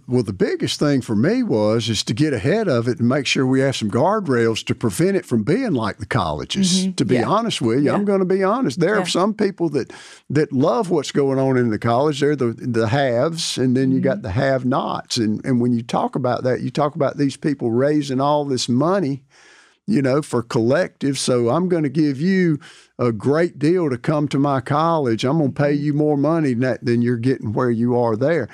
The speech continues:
Speaker 2: Mm-hmm.
Speaker 1: I don't want that situation
Speaker 2: Yeah.
Speaker 1: in, in high school.
Speaker 2: Yeah.
Speaker 1: I, I don't want it. I want it to remain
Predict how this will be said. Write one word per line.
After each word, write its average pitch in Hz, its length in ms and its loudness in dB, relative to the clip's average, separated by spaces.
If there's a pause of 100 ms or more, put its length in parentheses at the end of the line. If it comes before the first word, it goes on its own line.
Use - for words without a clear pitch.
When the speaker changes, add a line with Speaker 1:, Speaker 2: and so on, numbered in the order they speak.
Speaker 2:
Mm-hmm. 175 220 -8
Speaker 1:
I 147 100 2
don't 165 160 0
want 175 200 0
that 151 140 -2
situation 110 840 -2
Speaker 2:
Yeah. 175 280 -6
Speaker 1:
in, 113 300 0
in 160 180 0
high 113 240 0
school. 95 320 -4
Speaker 2:
Yeah. 78 240 -10
Speaker 1:
I, 113 240 0
I 117 160 0
don't 123 180 0
want 147 280 0
it. 104 100 -6
I 117 60 0
want 135 280 2
it - 100 -8
to 147 100 0
remain 131 640 0